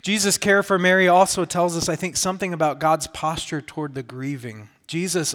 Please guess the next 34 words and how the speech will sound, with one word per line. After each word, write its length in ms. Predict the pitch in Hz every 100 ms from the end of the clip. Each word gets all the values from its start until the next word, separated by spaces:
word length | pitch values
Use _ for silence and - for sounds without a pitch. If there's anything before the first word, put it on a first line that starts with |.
| -
offers 500 | 170 180 196 175 139
this 220 | 160 -
comfort 560 | - 180 180 - 131
as 240 | - 147 131
Mary 460 | 147 151 175 165
is 120 | 147 139
experiencing 840 | 139 - 165 170 175 151 160 143 - - - -
the 160 | 156 185
most 340 | 185 208 -
excruciating 920 | 190 - - 202 190 185 165 143 131
grief 420 | 127 147 143 113 -
and 220 | 147 135
loss 480 | 135 139 123 - - -
imaginable. 840 | 135 113 - 175 135 120 107 90 _ _ _ _ _ -
I 60 | -
mean, 140 | 160
you 80 | 165
think 220 | 160 190
about 260 | 175 156 143
it. 160 | 123 - - - -
She 340 | - 190 208
experienced 600 | 190 - - 196 185 -
the 60 | 170
crucifixion 760 | - 190 - 170 180 - 180
in 140 | 156 156
a 80 | 151
way 180 | 160
that 200 | 156 139
no 520 | 147 160 170 185 196 190
other 320 | 175 175 175
human 380 | 143 160 156 147
being 320 | 143 123 120
ever 280 | 139 143 151
has. 580 | 123 117 98 117 -